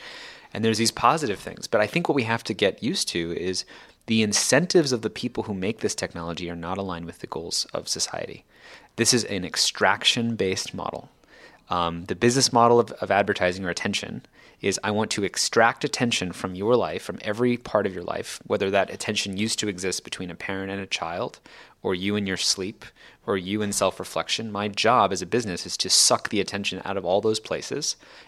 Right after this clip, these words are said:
and private, privately profit off of that, and then publicly harm," right? So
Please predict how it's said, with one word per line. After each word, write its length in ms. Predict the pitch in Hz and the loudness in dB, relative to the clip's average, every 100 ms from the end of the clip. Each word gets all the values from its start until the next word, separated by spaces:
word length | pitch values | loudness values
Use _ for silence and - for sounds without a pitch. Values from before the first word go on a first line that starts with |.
| - | -8
and 140 | 101 | -8
private, 580 | - - 117 156 85 - _ | -4 2 4 4 0 -8 _
privately 400 | - 123 143 113 | 2 4 4 0
profit 540 | - 110 135 73 - _ _ - | 0 2 2 0 -6 _ _ 2
off 160 | 80 | 2
of 80 | - | 0
that, 340 | 76 73 - - - - - | -4 -4 -6 -18 -20 -16 -6
and 100 | 104 | -4
then 120 | 101 | -2
publicly 480 | - 113 110 - 98 | 0 2 0 -4 -8
harm," 300 | - 87 - - _ - | -6 -8 -10 -20 _ -8
right? 180 | 92 - | -6 -2
So 220 | 104 | -2